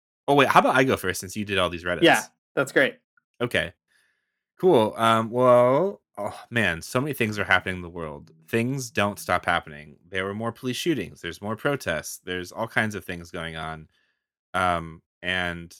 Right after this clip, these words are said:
Speaker 1: hoo boy, that's what I gotta say.
Speaker 2: Mm-hmm.
Speaker 1: covid's getting worse? I don't know. It's just, uh, it's all bad. But, uh, today is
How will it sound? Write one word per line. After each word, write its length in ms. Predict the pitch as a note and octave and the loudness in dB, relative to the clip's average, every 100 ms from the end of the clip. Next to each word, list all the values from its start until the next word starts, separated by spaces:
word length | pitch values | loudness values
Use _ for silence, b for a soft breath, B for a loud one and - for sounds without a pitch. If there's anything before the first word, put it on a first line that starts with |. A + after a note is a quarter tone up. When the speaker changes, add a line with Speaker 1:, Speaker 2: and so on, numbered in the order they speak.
| _ _ _ _ _ _ _ _ | _ _ _ _ _ _ _ _
Speaker 1:
hoo 140 | - D3 | -6 -2
boy, 400 | A2 F#2+ D#2 - _ _ _ - | 2 0 0 -8 _ _ _ -10
that's 180 | G#2 - | -8 -4
what 80 | F2 | -2
I 40 | |
gotta 140 | F2 | -4
say. 300 | - D#2+ D#2+ - _ _ _ _ _ _ | -6 -6 -6 -8 _ _ _ _ _ _
Speaker 2:
Mm-hmm. 200 | C3+ A#2 | -6 -6
Speaker 1:
covid's 320 | A2+ B2+ E3+ C#3 | 2 4 4 4
getting 220 | C#3+ A#2 | 4 4
worse? 320 | G2+ G3 - | 2 0 0
I 80 | - | 2
don't 120 | D3+ A2 | 4 4
know. 220 | A2 F#2 | 4 2
It's 140 | A2+ - | -2 0
just, 240 | F#3+ - | -2 -2
uh, 120 | A2+ | -8
it's 160 | A2 A#2 | -6 2
all 100 | A2+ | 4
bad. 320 | G2 F2+ E2+ B B B B - | 4 2 2 B B B B 4
But, 200 | C3 B2+ | 6 6
uh, 260 | A2+ A#2 A2+ | 4 4 4
today 600 | - B2+ D#3 C3+ G2+ B2 - | 0 2 4 4 4 0 -2
is 720 | G2+ G2 F#2+ A#2+ F3 G#2 | 0 0 0 -4 -6 -12